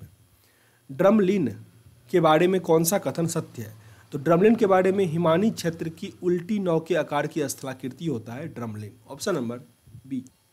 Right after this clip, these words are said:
एरिट है। एरिट क्या है? हिमानी प्रदेश के कंघी नुमा तेज किनारे वाली नग्न चट्टानों की दीवार। ऑप्शन नंबर सी। अ, हिमनद निर्मित घाटी अंग्रेजी के किस, अ,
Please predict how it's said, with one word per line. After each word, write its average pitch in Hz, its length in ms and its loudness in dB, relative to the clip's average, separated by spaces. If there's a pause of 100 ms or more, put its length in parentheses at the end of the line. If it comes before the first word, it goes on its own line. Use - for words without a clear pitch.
(460)
एरिट 185 340 0
है। 120 280 -8 (240)
एरिट 170 260 4
क्या 135 200 0
है? 151 240 -6
हिमानी 160 380 2
प्रदेश 143 480 0
के 185 160 -2
कंघी 160 420 0
नुमा 160 280 0
तेज 185 520 0
किनारे 151 440 2
वाली 143 300 0
नग्न 160 320 -2
चट्टानों 123 440 -4
की 120 160 -12
दीवार। 104 340 -8
ऑप्शन 123 360 -6
नंबर 127 240 -4
सी। - 280 -10 (800)
अ, 120 120 0
हिमनद 214 600 0 (420)
निर्मित 170 440 0
घाटी 143 540 -4 (120)
अंग्रेजी 170 460 0
के 196 220 -2
किस, 170 380 -6
अ, 135 300 0